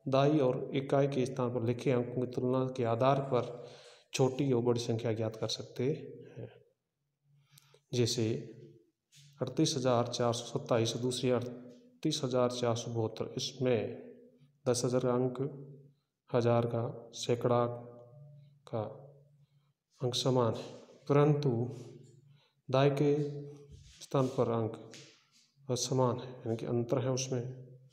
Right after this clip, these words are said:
पहली वाली में दो है, दूसरी में सात है, तो दो से सात बड़ा है, तो इस प्रकार दूसरी वाली संख्या बड़ी होगी। अतः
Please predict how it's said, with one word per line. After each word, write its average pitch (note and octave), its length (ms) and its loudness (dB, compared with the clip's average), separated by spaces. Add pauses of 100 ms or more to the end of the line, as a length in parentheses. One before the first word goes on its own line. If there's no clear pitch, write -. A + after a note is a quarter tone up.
(1500)
पहली C#3+ 200 6
वाली C#3 220 4
में C3 200 0
दो D3 180 6
है, C3 240 2
दूसरी C3 340 2
में A2 200 0
सात - 480 0
है, - 80 -14 (540)
तो A2 340 -6 (800)
दो C3+ 140 6
से C3 160 0
सात B2 280 0
बड़ा B2+ 240 4
है, A#2+ 340 -4
तो - 160 -14
इस - 120 -2
प्रकार B2+ 320 2
दूसरी B2 340 0
वाली B2 160 4
संख्या A2+ 340 -2 (300)
बड़ी A#2+ 220 4
होगी। G#2+ 360 -8 (520)
अतः D#3 320 4